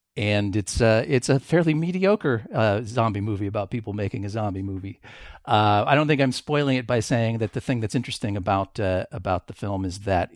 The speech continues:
it is literally one cut. It's a, it's a film that is composed entirely of a single shot, um, which, as you might imagine, is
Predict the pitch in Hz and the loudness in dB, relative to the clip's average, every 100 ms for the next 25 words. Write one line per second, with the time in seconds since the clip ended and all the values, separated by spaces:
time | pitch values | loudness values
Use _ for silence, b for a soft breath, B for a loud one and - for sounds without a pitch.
0 | - - 104 101 92 90 123 120 110 98 | -14 -6 -4 0 -2 -4 -6 -4 -2 -2
1 | 98 98 98 95 - 98 85 123 - 90 | -4 -4 -4 -4 -2 -2 -2 -6 -8 -6
2 | 85 98 - b b b b - 120 98 | -6 -6 -12 b b b b -12 -8 -6
3 | 85 - 107 98 95 95 92 - 98 - | -6 -6 -6 -4 -4 -4 -4 -6 -10 -8
4 | 98 98 104 95 104 98 98 95 92 101 | -6 -6 -8 -4 -2 0 -2 -2 -2 -2
5 | 98 - 117 104 104 - 104 90 - - | -4 -4 -4 -4 -8 -2 0 0 -4 -16
6 | b b b b - 98 90 90 95 113 | b b b b -2 0 0 -2 -6 -6
7 | 101 - - _ - - - 131 _ 139 | -6 -8 -10 _ -20 -20 -20 -20 _ -4
8 | 110 113 107 101 104 104 101 98 104 147 | -4 -2 -2 0 0 0 -2 -6 -8 -12
9 | - 143 104 | -12 -10 -10